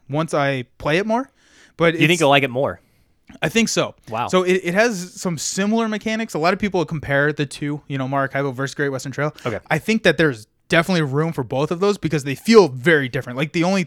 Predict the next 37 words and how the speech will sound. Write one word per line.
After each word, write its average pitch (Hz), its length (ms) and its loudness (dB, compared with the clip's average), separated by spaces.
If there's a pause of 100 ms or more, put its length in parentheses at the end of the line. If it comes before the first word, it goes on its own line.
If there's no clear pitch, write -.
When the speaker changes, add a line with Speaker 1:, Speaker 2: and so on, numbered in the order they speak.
(140)
Speaker 2:
Mm. 104 160 -12 (140)
Speaker 1:
things 185 260 0
that 147 120 -2
are - 20 -6
similar 190 340 -2
is 143 80 -2
you're 113 80 -12
taking 156 300 -6
stuff - 180 0
off 127 260 0
of 151 140 -8
your 131 100 -4
board 127 400 -4 (380)
and 156 100 -6
you're 160 120 -2
going 170 200 2
around 143 200 -2
in 113 100 -8
a 104 60 -18
circle. - 400 -16
That's 151 160 -2
pretty 214 160 6
Speaker 2:
Okay. 208 60 2
Speaker 1:
much 190 120 0
the 170 120 0
only 143 360 -6
same 123 800 -10 (220)
mechanic. 127 600 -10 (280)
Speaker 2:
Okay. 113 200 -6 (160)
Speaker 1:
Um, 120 380 -4
Speaker 2:
Is 127 100 -6
it 120 80 0
an 117 140 -6
engine 127 240 -8
builder? 139 320 -4 (100)
Speaker 1:
it 180 120 0
has 214 260 0